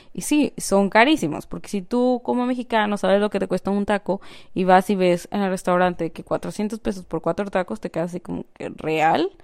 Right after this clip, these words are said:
Y de verdad son tacos que tú dices, "No manches", o sea, porque tú conoces tu cultura. Pero bueno, o sea, estás al otro lado del océano, eh, y, y vale la pena.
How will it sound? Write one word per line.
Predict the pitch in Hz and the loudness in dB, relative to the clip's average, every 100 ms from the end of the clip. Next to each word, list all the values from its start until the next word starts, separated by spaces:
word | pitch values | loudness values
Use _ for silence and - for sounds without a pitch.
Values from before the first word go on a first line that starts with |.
| - - - - _ - | -20 -20 -20 -20 _ -2
Y | 214 - - | 0 -2 0
de | 202 202 | 8 10
verdad | 180 180 | 10 6
son | - 226 | 4 -2
tacos | 220 240 | -2 -2
que | 190 | -4
tú | 175 | -6
dices, | 175 165 | -4 -2
"No | 160 | -2
manches", | 160 165 - - | -2 -4 -8 -12
o | |
sea, | - - 175 - - - - | -10 -10 -10 -16 -18 -20 -2
porque | 233 226 262 | 0 0 -4
tú | 247 269 | -4 0
conoces | 339 330 302 | 2 2 2
tu | 294 285 | -2 0
cultura. | 330 294 359 - - - - | 0 2 2 2 0 -10 -6
Pero | - 202 | 2 4
bueno, | 220 254 226 - | 6 6 4 0
o | - | -4
sea, | - 175 | -2 -2
estás | - 180 | -2 0
al | 254 269 | 2 4
otro | 247 262 | 2 2
lado | 269 247 | 4 6
del | 233 208 | 4 2
océano, | 202 175 170 180 180 196 - - - - - | 0 2 2 2 0 -2 -6 -20 -20 -20 -4
eh, | 180 175 160 - | 0 2 0 -4
y, | 202 180 - | -6 -6 -10
y | - 208 | -4 0
vale | 170 160 - | 4 4 4
la | 123 - | 2 2
pena. | - - - | 0 -2 -4